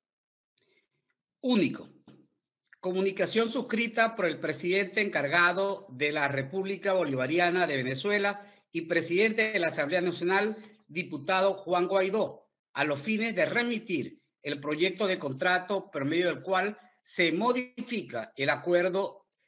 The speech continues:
de agencia de servicios financieros suscrito en fecha seis de agosto del dos mil veinte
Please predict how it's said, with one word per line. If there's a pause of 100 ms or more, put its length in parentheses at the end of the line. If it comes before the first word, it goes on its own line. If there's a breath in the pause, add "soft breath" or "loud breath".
(260)
de (1300)
agencia
de
servicios
financieros
suscrito
en
fecha
seis
de
agosto
del
dos
mil
veinte